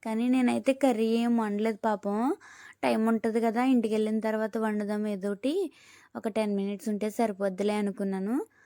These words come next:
పాపం వర్షిని అయితే "వెళ్ళను, వెళ్ళను" అంటూ ఉంది స్కూల్కి. నేనైతే ఇంటి దగ్గర స్కూల్ మానిపించాను కదా, అందుకని పెరిగేసి పెట్టేసి పంపించేశాను. ఇప్పుడైతే శివయ్యకి అభిషేకం జరుగుతుంది. ముందుగా ఆవు పెరిగి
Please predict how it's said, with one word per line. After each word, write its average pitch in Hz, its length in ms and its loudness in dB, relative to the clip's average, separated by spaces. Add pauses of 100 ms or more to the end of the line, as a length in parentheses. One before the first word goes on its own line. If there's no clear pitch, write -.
(220)
పాపం 226 340 -4
వర్షిని 208 400 0
అయితే 220 300 0
"వెళ్ళను, 220 340 0
వెళ్ళను" 208 340 0 (120)
అంటూ 208 260 0
ఉంది 208 260 0
స్కూల్కి. 202 560 -4 (400)
నేనైతే 220 420 0 (100)
ఇంటి 226 140 0
దగ్గర 220 340 0
స్కూల్ 226 340 0
మానిపించాను 214 580 -2
కదా, 214 240 -4 (540)
అందుకని 214 540 -2 (520)
పెరిగేసి 196 500 -2
పెట్టేసి 214 400 -6
పంపించేశాను. 185 840 -6 (580)
ఇప్పుడైతే 214 640 -2 (680)
శివయ్యకి 220 420 -2
అభిషేకం 208 600 -2
జరుగుతుంది. 196 600 -2 (720)
ముందుగా 196 480 -4
ఆవు 196 200 2
పెరిగి 196 540 2